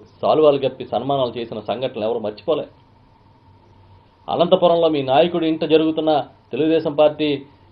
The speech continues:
నాయకుడు పరిటాల రవి గారి కుమారుడి వివాహానికి వస్తే, మీ మంత్రులు వంగి వంగి సలాములు చేసి గులాములుగా మారిపోయిన పరిస్థితులు మేము చూసాం. అంతేకాదు, ఆయన తిరుపతి దర్శనానికి వస్తే, మీ మంత్రులు వెళ్ళి సాగిలబడిన దృశ్యాలు చూసాం.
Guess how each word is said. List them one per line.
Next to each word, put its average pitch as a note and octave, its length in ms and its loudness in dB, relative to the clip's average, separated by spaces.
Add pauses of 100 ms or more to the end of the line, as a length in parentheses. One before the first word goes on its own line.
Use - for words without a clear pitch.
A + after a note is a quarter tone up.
నాయకుడు C#3 580 0 (260)
పరిటాల C#3+ 420 2
రవి C3+ 160 0
గారి D3 220 2
కుమారుడి C#3 440 -2
వివాహానికి C#3 520 0
వస్తే, F#3 480 0 (240)
మీ G#2+ 140 -10
మంత్రులు B2+ 440 -6
వంగి B2+ 280 -4
వంగి C#3+ 220 -2
సలాములు C3+ 440 -2
చేసి B2+ 460 -8 (340)
గులాములుగా C3 760 0 (320)
మారిపోయిన B2 440 -4
పరిస్థితులు B2 500 -8
మేము A2 280 -12
చూసాం. - 240 -14 (1300)
అంతేకాదు, D#3 600 4 (540)
ఆయన A#2 140 -4
తిరుపతి D#3 400 -2
దర్శనానికి E3+ 520 2
వస్తే, F#3 480 0 (440)
మీ G#2+ 120 -10
మంత్రులు C3+ 340 -4
వెళ్ళి C#3+ 180 0
సాగిలబడిన C#3 540 0
దృశ్యాలు C3 540 -6
చూసాం. B2+ 300 -12